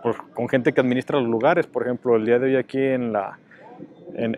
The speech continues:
aquí en el Templo San Sebastián, Miguel consiguió el permiso. También ahorita donde vamos a ir al Patio de los Ángeles, Miguel consiguió el permiso, porque Miguel es una persona prácticamente que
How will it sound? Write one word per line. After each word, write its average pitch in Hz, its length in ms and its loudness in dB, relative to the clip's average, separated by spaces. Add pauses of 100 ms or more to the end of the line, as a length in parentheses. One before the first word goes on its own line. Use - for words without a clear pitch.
aquí 110 220 -2
en 135 60 2
el 123 120 0
Templo 127 280 2
San 117 100 -4
Sebastián, 135 640 2
Miguel 113 180 2
consiguió 117 300 0
el 117 60 -4
permiso. 143 440 0
También 123 260 2
ahorita 131 240 4
donde 127 120 2
vamos 127 160 0
a 135 40 0
ir 123 40 0
al 120 60 -16
Patio 131 260 2
de 120 60 4
los 110 100 -2
Ángeles, 131 420 0
Miguel 110 400 2
consiguió 117 320 -2
el 113 60 -2
permiso, 131 480 0 (760)
porque 127 220 -2
Miguel 123 300 4
es 139 100 -4
una 156 180 0
persona 131 320 0
prácticamente 123 720 -2
que 127 280 2